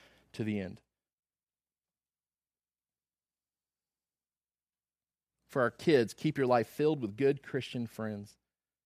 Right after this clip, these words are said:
People that will encourage you.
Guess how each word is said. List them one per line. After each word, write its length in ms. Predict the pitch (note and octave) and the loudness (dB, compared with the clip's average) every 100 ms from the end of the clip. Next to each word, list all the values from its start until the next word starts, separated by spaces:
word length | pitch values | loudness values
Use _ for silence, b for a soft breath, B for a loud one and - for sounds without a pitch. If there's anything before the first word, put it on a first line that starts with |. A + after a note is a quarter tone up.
| _ _ _ _ _ _ _ _ _ _ | _ _ _ _ _ _ _ _ _ _
People 160 | D#3+ C#3+ | 0 0
that 100 | B2 | 0
will 120 | A#2+ | -2
encourage 680 | G#2 - - D#3+ B2+ F#2+ F#2+ | -6 -8 -4 0 0 -2 -8
you. 140 | F#2 | -12